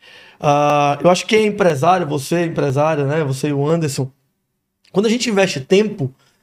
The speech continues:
dedicação, estudo, né? Porque aquilo é importante pra nossa vida, aquilo é importante pra mim, eu quero que dê certo. Você vai estudar muito, você vai se dedicar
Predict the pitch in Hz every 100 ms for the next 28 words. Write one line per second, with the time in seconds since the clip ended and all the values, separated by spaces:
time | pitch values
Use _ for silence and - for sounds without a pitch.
0 | _ - 175 185 180 143 - 190 202 190
1 | 160 160 - - 202 220 165 156 135 -
2 | _ _ 151 185 190 - 190 180 - -
3 | 233 208 247 254 226 196 226 220 196 196
4 | 196 143 185 196 180 196 196 185 202 196
5 | 208 175 170 214 196 - 202 208 196 175
6 | 180 190 202 160 131 - - _ _ 185
7 | 185 233 262 262 247 254 285 254 285 285
8 | 185 202 226 - 247 247 233